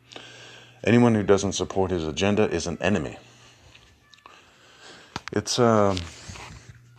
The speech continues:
it's scary. It's important that as many people that can and are willing to do indeed speak out,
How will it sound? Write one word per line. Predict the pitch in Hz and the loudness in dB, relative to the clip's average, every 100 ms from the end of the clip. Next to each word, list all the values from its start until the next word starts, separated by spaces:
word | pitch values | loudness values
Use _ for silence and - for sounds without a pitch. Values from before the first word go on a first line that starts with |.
| - - - | -20 -20 -20
it's | - - | -14 -8
scary. | - 113 87 58 - - - - - - _ _ - - - - - | -2 2 2 -2 -10 -20 -20 -20 -20 -20 _ _ -20 -20 -20 -20 -12
It's | - | 0
important | 113 143 151 104 | 2 4 6 6
that | 90 | 6
as | 82 | 4
many | 101 104 | 4 4
people | 101 101 82 82 | 4 0 0 -2
that | 76 - | -4 -8
can | - 104 92 87 87 - - - - - - - | -4 0 0 -2 -4 -10 -20 -20 -20 -20 -20 -18
and | 78 76 | -12 -8
are | 71 | -4
willing | 87 101 82 | -2 -2 -4
to | - 71 71 - _ _ _ - - _ _ _ _ - - _ _ - _ _ _ - 87 | -6 -8 -8 -14 _ _ _ -20 -20 _ _ _ _ -20 -20 _ _ -20 _ _ _ -20 -4
do | 104 95 | -2 0
indeed | 82 85 80 | -2 -4 -4
speak | - 98 - | -4 -4 0
out, | 71 65 - | 0 0 -8